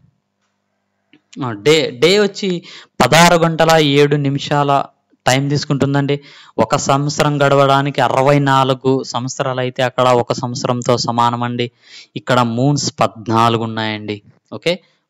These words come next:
మూన్స్ పద్నాలుగు ఉన్నాయండి. తర్వాత ఈ మూన్స్ ఎలా గుర్తుపెట్టుకోవాలంటే ఎన్,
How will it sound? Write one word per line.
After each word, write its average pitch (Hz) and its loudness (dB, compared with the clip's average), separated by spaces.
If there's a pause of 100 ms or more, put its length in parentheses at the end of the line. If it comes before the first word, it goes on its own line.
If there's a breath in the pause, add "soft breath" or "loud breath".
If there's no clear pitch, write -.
మూన్స్ 120 -8
పద్నాలుగు 113 -2
ఉన్నాయండి. 113 -8 (380 soft breath)
తర్వాత 160 2 (160)
ఈ 160 -8
మూన్స్ 170 -2
ఎలా 156 2
గుర్తుపెట్టుకోవాలంటే 151 -4 (280 soft breath)
ఎన్, 127 -2